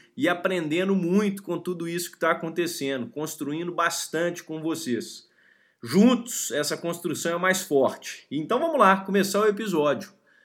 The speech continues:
Que o sistema educacional do Brasil não é dos melhores, todos nós já sabemos.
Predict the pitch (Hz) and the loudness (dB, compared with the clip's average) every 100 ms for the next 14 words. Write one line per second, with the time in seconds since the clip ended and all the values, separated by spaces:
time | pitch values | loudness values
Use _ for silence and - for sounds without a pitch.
0 | _ _ _ - 226 240 196 294 330 330 | _ _ _ -6 -2 0 2 2 0 2
1 | 294 285 269 220 180 196 180 170 160 135 | 2 2 4 4 6 6 6 4 4 2
2 | 120 156 151 175 277 262 220 185 185 151 | 0 -4 0 2 2 4 2 2 -2 0
3 | 147 117 131 180 185 120 98 - - 220 | -2 2 4 6 6 2 -4 -10 -4 4
4 | 233 220 165 147 165 180 165 170 196 151 | 4 4 0 0 2 2 0 -2 0 0
5 | 131 117 98 - - | 0 -2 -4 -12 -20